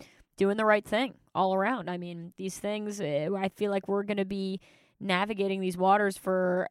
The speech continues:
a, a good bit of time to come now, uh, fortunately and unfortunately, you know what I mean? Well,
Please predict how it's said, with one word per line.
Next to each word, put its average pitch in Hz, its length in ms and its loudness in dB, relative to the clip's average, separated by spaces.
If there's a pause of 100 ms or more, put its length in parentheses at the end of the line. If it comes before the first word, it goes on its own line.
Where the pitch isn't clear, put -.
a, 62 560 0
a 214 120 0
good 208 540 0
bit 233 140 0
of 208 100 0
time 208 240 0
to 196 80 -2
come 233 260 -2
now, 180 420 0 (260)
uh, - 240 -12
fortunately 214 560 0
and 190 80 2
unfortunately, 185 760 -2
you 202 60 -4
know 180 120 -2
what 180 100 0
I 180 80 -2
mean? 185 220 -4
Well, 226 300 0